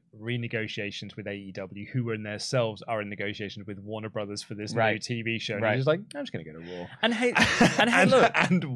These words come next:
Speaker 1: why not?
Speaker 2: Even in all of that, Ricky Starks can earn a, learn a lot and, and gain a lot of
Speaker 1: Mm-hmm.
Speaker 2: experience and, and get better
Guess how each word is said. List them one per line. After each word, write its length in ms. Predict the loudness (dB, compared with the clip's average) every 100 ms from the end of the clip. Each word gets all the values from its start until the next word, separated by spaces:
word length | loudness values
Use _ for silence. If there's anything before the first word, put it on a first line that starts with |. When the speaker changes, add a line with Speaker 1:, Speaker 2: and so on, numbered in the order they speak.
| 4
Speaker 1:
why 320 | 4 4 0
not? 440 | -4 -8 -10 -10 -6 -2
Speaker 2:
Even 240 | 0 0
in 80 | 2
all 140 | 2
of 60 | 2
that, 120 | 2 0
Ricky 160 | -4
Starks 340 | 0 2 2 0
can 300 | -2 -2 -4 -4
earn 200 | 0 0
a, 140 | 0 -8 -8
learn 300 | 2 6 6
a 40 | 4
lot 240 | 0 -2 -4
and, 140 | -10 -8
and 280 | -6 -6 -4
gain 260 | -2 0 -2
a 60 |
lot 160 | -4 -4
of 60 |
Speaker 1:
Mm-hmm. 80 | 0
Speaker 2:
experience 500 | 2 2 0 -4 -6
and, 160 | -8 -6
and 300 | -6 -6 -4
get 240 | 0 0 2
better 560 | 2 2 -4 -2 -4